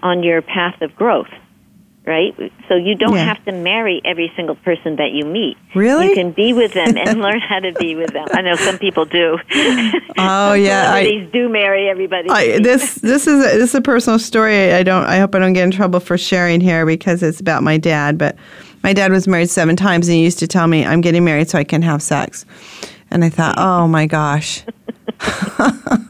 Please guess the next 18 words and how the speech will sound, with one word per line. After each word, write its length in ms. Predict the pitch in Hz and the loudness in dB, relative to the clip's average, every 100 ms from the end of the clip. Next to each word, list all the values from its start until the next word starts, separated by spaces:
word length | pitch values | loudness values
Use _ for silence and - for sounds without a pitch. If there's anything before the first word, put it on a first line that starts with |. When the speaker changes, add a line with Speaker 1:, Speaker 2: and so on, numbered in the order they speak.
| - - - - - - - - | -6 -6 -4 -6 -4 -8 -10 -2
Speaker 1:
Well, 160 | 202 | 2
Speaker 2:
Just, 320 | 214 208 - - | 2 2 -2 -2
Speaker 1:
he 60 | |
Speaker 2:
just 200 | 214 226 | 2 2
Speaker 1:
must 100 | 262 | 2
have 100 | 254 | -2
been 100 | 233 214 | -2 -2
really 240 | 226 220 | -2 -2
good 220 | 202 269 | -2 -4
at 220 | 254 190 | -2 -4
it 100 | 180 | -6
if 60 | 185 | -6
he'd 200 | 196 175 | -6 -4
done 200 | 202 233 | -4 -4
it 80 | 208 | -6
so 120 | 175 | -6
many 200 | 160 156 | -4 -6
times. 360 | 147 156 147 | -4 -2 -2